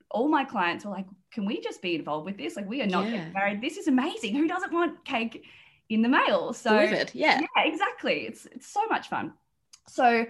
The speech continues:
Speaker 1: that was where the idea started.
Speaker 2: Mm-hmm.
Speaker 1: Um, and from that outset, it wasn't something that I wanted to own. It wasn't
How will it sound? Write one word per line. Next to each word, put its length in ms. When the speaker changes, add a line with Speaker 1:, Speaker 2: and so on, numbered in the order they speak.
Speaker 1:
that 280
was 160
where 260
the 240
idea 640
started. 600
Speaker 2:
Mm-hmm. 300
Speaker 1:
Um, 100
and 120
from 200
that 160
outset, 520
it 80
wasn't 420
something 440
that 200
I 160
wanted 260
to 200
own. 340
It 80
wasn't 460